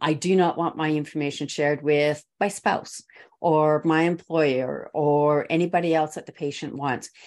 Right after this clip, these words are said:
that should be recorded in your client record that is top of mind,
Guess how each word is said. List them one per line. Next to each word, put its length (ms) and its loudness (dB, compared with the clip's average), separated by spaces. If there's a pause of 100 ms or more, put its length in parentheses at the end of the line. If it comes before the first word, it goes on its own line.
(180)
that 280 2
should 240 -4
be 140 0
recorded 840 -2
in 300 0
your 300 2
client 500 -6
record 500 -6 (400)
that 300 2
is 280 -2
top 300 0
of 160 -4
mind, 560 0